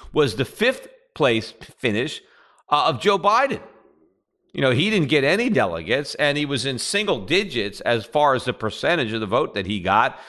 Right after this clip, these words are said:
Coming in third was Elizabeth Warren, or fourth, rather,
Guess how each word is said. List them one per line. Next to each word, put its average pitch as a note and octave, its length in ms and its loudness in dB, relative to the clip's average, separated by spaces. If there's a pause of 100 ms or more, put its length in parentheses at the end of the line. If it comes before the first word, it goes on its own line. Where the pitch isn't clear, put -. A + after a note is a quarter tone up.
(120)
Coming G#3+ 300 0
in C#3+ 300 -2
third F3+ 560 2
was C3 360 -2
Elizabeth A#2+ 560 -2
Warren, C3 440 2
or A#2 140 0
fourth, G#3+ 480 0
rather, E2+ 380 0